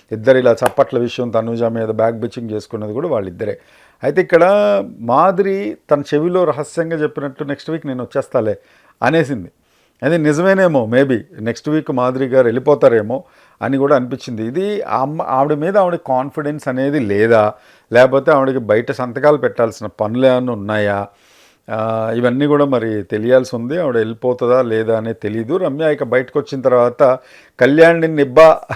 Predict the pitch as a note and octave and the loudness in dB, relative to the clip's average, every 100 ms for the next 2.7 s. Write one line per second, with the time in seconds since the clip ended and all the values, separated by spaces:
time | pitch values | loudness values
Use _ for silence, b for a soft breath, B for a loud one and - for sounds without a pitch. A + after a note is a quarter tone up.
0 | - C3+ - A2 _ b b - - C3 | -8 -8 -8 -12 _ b b -6 0 0
1 | - A2+ C#3+ - E3 D3+ C3+ C3 D3+ E3 | -2 -10 -12 -6 -4 0 0 2 0 0
2 | - b b _ C3 C3 | -8 b b _ -4 -2